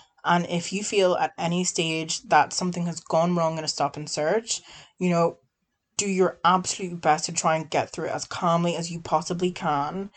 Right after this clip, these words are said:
It will definitely be difficult, but, you know, do what you can. And then afterwards, because you know what should have happened,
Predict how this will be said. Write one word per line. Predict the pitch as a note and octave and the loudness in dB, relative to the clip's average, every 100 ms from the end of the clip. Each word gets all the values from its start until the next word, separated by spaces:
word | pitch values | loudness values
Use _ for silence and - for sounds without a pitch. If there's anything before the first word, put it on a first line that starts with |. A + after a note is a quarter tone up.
| - - _ F3 | -20 -20 _ -2
It | F3 | 0
will | E3+ E3 E3 | 0 -2 0
definitely | E3+ D#3 - F3 E3+ | 2 2 2 -4 -6
be | E3 D#3+ | -6 -6
difficult, | D#3 D#3 D3+ - E3+ - - - | -6 -6 -6 -2 -2 -2 -6 0
but, | D3+ - | 0 0
you | F3+ | -4
know, | E3+ E3 E3 - _ _ _ E3+ | -2 -2 -4 -10 _ _ _ -8
do | E3+ G3 F#3+ | -2 0 2
what | F3+ F3 | 2 0
you | E3+ | -6
can. | - F3 D3+ D#3 D#3+ F3+ - _ _ _ | -2 2 4 2 0 -4 -8 _ _ _
And | - E3+ E3+ | -2 0 2
then | E3 | 2
afterwards, | A#2+ F3 - F3+ F3 E3+ E3+ E3+ - - _ _ _ | 2 2 0 0 2 4 2 -2 -12 -14 _ _ _
because | G3 F#3 G#3+ G#3 G#3 | -10 -6 2 2 2
you | G3+ | 2
know | F#3 F3 E3+ E3+ - | 2 4 2 0 -6
what | E3+ E3+ G#3 - | -2 2 4 4
should | - | 4
have | G#3 | 2
happened, | - E3 E3 F3 F3+ | 6 4 4 -2 -4